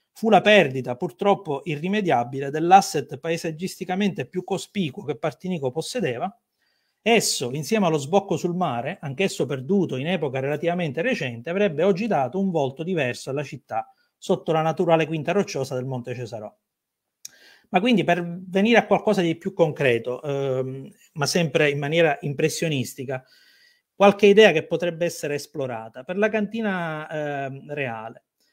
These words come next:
Certamente potrebbe accogliere uno spazio museale dedicato alla civiltà contadina, nei modi e nei termini descritti prima da, da Antonio.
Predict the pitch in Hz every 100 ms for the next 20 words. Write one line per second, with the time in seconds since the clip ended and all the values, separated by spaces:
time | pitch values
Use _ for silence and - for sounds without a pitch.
0 | _ - 196 - 226 277 226 170 165 165
1 | 160 - 190 180 165 156 139 170 151 -
2 | 151 143 147 170 202 147 135 135 156 147
3 | 135 139 139 135 135 147 123 131 127 120
4 | 120 127 151 180 180 180 180 156 147 151
5 | 147 143 143 151 156 143 135 135 135 135
6 | 135 - 143 135 127 147 139 127 127 123
7 | 127 131 127 123 131 120 120 113 127